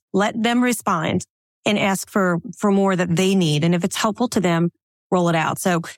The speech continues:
eventually what I'll be doing is train the trainer models. I want, I know there's already leaders in, positioned in schools already. So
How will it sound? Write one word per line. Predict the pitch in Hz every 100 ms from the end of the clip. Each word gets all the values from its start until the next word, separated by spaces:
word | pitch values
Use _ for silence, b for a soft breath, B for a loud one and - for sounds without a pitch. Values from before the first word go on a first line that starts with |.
| _
eventually | 226 226 294 - 247
what | 220
I'll | 190
be | 180
doing | 175 170 170
is | 170 190 190
train | - 196 180
the |
trainer | 170 180 160
models. | 160 147 156 151
I | 180 202 254
want, | 226 185 104 _ _ _ -
I | 214
know | 220 247 247
there's | 196 196
already | - 190 190
leaders | 175 175 170 160 -
in, | 185 170 170
positioned | 170 180 - 170
in | 147
schools | 143 - 156 170 - - _ _ _ _ -
already. | 208 196 190 180 151 170 _ _
So | -